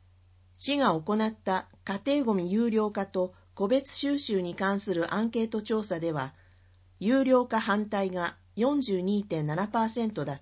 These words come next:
た。反対理由のトップは、経済的な負担がかかるからである。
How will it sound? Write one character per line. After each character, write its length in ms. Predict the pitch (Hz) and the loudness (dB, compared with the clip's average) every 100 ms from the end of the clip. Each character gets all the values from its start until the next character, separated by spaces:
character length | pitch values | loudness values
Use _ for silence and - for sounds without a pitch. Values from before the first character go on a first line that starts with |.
| - | -8
た。 180 | 110 - - - - - _ - - - - - - _ - - - | -10 -10 -20 -20 -20 -20 _ -20 -20 -20 -20 -20 -20 _ -20 -20 -20
反 260 | - 247 277 | -2 0 2
対 240 | 294 285 | 2 2
理 160 | 277 285 | 2 4
由 160 | 233 190 | 4 2
の 140 | 165 | 0
ト 160 | 165 196 | -2 -4
ッ 20 | |
プ 180 | - 156 | -4 -4
は、 220 | 139 143 - - - - | -4 -6 -20 -20 -20 0
経 200 | 226 262 | 4 4
済 220 | 262 254 | 4 2
的 240 | 254 - | -2 -4
な 120 | 240 | -4
負 120 | 233 - | -4 0
担 220 | 220 220 | 0 2
が 100 | 214 | -2
か 160 | 214 | -4
か 140 | 220 247 | -4 -4
る 100 | 262 | -2
か 140 | 170 | -4
ら 100 | 165 | -4
で 160 | 160 135 | -6 -8
あ 100 | 131 | -8
る。 160 | 131 | -14